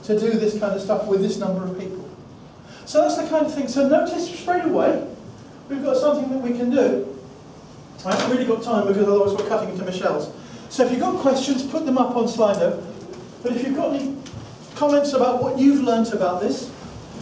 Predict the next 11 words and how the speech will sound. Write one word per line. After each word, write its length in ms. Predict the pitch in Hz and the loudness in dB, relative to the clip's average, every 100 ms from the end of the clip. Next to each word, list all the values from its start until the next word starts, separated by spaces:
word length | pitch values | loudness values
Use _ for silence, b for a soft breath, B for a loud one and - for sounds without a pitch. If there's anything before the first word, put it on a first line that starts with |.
| - - | -10 2
but 160 | 285 | 4
notice 460 | 277 339 349 - - | 4 2 0 -4 -6
how 240 | 320 294 | -2 0
something 500 | 240 - 302 302 294 269 - | 2 2 0 0 -2 -4 -4
this 280 | - 330 330 | 0 0 0
fast, 920 | - - - 294 151 - - - - - - - - - - | -4 -6 -2 0 0 -4 -6 -10 -12 -16 -20 -20 -18 -16 -16
if 80 | - | -6
I 180 | 214 208 | -2 0
may 220 | 190 202 - | 0 -2 -6
grab 240 | 202 190 | -4 -2
again, 360 | 185 208 - | 0 0 -2